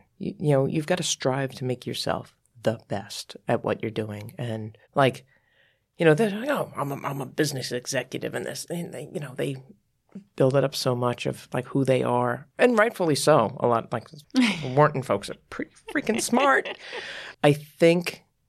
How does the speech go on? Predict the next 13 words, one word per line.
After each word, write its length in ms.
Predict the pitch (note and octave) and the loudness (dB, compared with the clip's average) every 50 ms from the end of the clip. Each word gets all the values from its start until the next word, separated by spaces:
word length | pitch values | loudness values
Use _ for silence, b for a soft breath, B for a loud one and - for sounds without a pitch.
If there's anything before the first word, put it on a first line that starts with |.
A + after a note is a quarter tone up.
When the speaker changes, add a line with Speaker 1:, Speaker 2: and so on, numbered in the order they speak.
| _ _ | _ _
Speaker 1:
making 920 | - D3 D3 D3 D3 D3+ D3+ D#3 D#3+ D3+ - D#3+ D3+ D3+ D#3 D3 D3 C#3 - _ _ _ _ _ _ _ _ _ _ _ _ - - | 2 6 6 8 8 8 8 6 6 4 4 4 4 4 2 -2 -2 -4 -10 _ _ _ _ _ _ _ _ _ _ _ _ -10 0
guys, 380 | C#3 C#3 C3+ C3+ C#3 C#3 C3+ | 2 4 4 4 2 2 2
like, 260 | - C#3 C3 B2+ - - _ _ | 2 2 2 0 -2 -10 _ _
looking 420 | - C3 C3+ D3 C#3+ - C3+ B2+ | 0 4 4 4 4 4 0 0
professional, 640 | B2 - C3 A#2 - A#2+ A#2 - - - A#2+ A#2+ B2 - | 0 -2 -4 0 0 0 0 0 -2 -2 0 0 0 2
looking 500 | - D3 D3+ D3+ D3 - D3 C3+ C3 C3 | 4 6 6 6 4 2 0 0 0 0
like 240 | B2 B2 A#2 - - | 0 -2 -2 0 -2
you 120 | A#2+ A#2+ | -2 0
are 120 | A#2 A2+ A2+ | 0 -2 -2
a 40 | |
professional, 600 | - - C3 - - - - - - A#2+ A#2+ - | -4 -8 -6 -4 -4 -4 -4 -6 -6 -6 -6 -6
showing 480 | - - - - C3 C3 C3+ C3+ B2+ B2 | -8 -10 0 2 2 4 4 2 2 2
up 320 | B2 A#2+ A#2+ - _ _ | 2 2 2 0 _ _